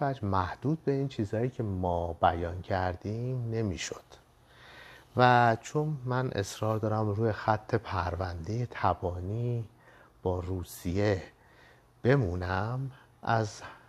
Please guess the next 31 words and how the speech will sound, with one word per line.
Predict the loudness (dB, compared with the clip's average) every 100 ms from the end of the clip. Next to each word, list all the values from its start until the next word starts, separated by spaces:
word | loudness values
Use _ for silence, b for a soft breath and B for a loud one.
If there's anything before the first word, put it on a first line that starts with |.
| B -2
پرداختن | 2 4 4 2 0 -4
به |
خیلی | -4 0 2 4
هاشون | 2 0 -4
خودداری | -4 -6 0 0 2
می‌کنم، | 0 -4 -8 -12 -14 -20 _ _ -10
چون | -8 -2
به | 2
هر |
حال | 2 4 2
هم | 0 -6 -6 -4
به | -4
حواشی | -4 -2 0 0 -2 -4 -4
کشیده | -4 -2 -4 -2
می‌شیم، | -2 -4 -4 -2 -2 -2
هم | -4 2
بحثا | 2 2 0 0
خیلی | 2 2 0
طولانی | 0 2 2 2 -2
می‌شه. | -6 -10 -14 -18 _ _ B B B B B B B
خیلی | 4 8 10
اتفاقای | 8 4 0 2 2 0
دیگه | -2 -6 -6
توی | -6 -6
این | -4
مدت | -6 -4 -4 -4
افتاد، | -6 -4 -2 0 -2
از | -2 -2 -2
جمله | -4 -2 -2 -2
این | -2 -4
که | -2 0 0 -2